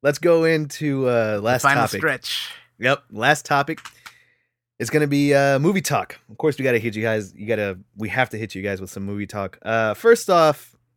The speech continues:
Speaker 1: I saw. I finally caught up with Frankie, and I saw Incredibles two.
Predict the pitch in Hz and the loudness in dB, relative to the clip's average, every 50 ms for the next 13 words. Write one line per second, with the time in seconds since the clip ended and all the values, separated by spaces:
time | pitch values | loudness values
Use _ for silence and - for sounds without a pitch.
0 | _ _ _ _ _ _ _ _ _ - - _ _ _ _ _ _ _ _ _ | _ _ _ _ _ _ _ _ _ -8 -8 _ _ _ _ _ _ _ _ _
1 | _ _ _ _ _ _ _ - 120 147 175 190 - - - 135 120 113 110 101 | _ _ _ _ _ _ _ 2 4 4 4 4 2 0 0 0 2 2 2 0
2 | 107 104 - - 139 139 139 - - 131 131 127 - - - 101 98 98 98 - | -2 -2 -2 -2 -2 -2 -2 -2 -2 0 -2 -2 -2 -6 -8 -8 -8 -8 -8 -8
3 | 101 104 101 _ _ _ _ _ _ _ _ _ 101 101 98 98 98 95 98 98 | -12 -14 -14 _ _ _ _ _ _ _ _ _ -6 -4 -2 -2 -2 -4 -6 -6
4 | - - 107 98 98 92 - - 104 101 101 104 - - - - 104 98 95 | -6 -4 -4 -4 -4 -4 -4 -4 -4 -4 -4 -6 -8 -10 -10 -8 -6 -6 -6